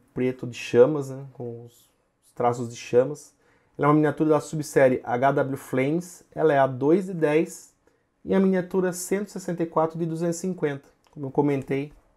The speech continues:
do ano passado, dois mil e dezenove. A próxima miniatura,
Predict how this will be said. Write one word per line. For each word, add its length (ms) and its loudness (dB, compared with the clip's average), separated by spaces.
do 180 -4
ano 140 -4
passado, 600 -2
dois 360 -10
mil 140 -10
e 20 -12
dezenove. 560 -4
A 120 -8
próxima 380 6
miniatura, 680 0